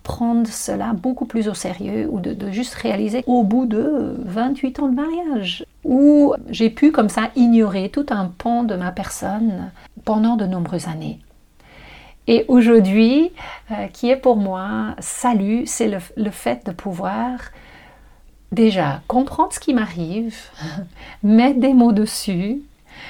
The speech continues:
trouver dans mon entourage des personnes av-, avec qui je peux parler de cette réalité, et surtout, euh, trouver d'autres couples qui, eux, vivent le même cas de figure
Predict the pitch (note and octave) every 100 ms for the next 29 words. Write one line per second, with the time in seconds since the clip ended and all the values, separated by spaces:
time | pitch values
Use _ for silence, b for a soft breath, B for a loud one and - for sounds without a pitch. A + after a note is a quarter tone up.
0 | B - - D4 F4 G4+ D4 A3+ G#3+ G3+
1 | G#3+ F#3+ E3 E3 E3+ E3 F3+ F3 F#3+ -
2 | - G#3+ C4+ C#4+ F#3 E3+ F3+ E3+ - F#3+
3 | F3 F3+ A#3+ A3+ E3+ F3+ - D#3+ F3 G3+
4 | A3 - - G3 F#3 F#3 G3+ G3 G3+ C#4+
5 | B B B B B B B B3+ B3 -
6 | D#4 - G#4 G4+ B3 G#3 - C4 B3+ E4
7 | C4 A3 A3+ - - - G#4+ A4 A#3 F#3
8 | F3+ F3+ - G#3 - C4+ F#4 F4+ A#3+ B3
9 | B3 G3+ F#3+ G3 B3+ D4+ C4 G#3 - F3+
10 | F#3 C4 D4 F#3